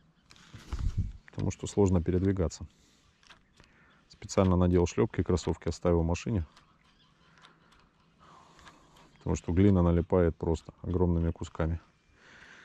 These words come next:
Может, сейчас что-то вот здесь, в этих коряжках и, и возьмем.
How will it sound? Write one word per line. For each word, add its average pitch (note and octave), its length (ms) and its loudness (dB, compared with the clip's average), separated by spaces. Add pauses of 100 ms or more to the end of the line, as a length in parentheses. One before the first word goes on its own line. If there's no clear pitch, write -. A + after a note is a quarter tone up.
(800)
Может, A#2+ 340 -6
сейчас - 320 -10
что-то G2+ 380 -6
вот F2+ 120 -4
здесь, G2+ 300 -4
в F2 60 -4
этих F#2+ 280 -6 (200)
коряжках - 580 -2
и, G#2 100 -6 (1200)
и F2+ 60 -4
возьмем. E2 480 -2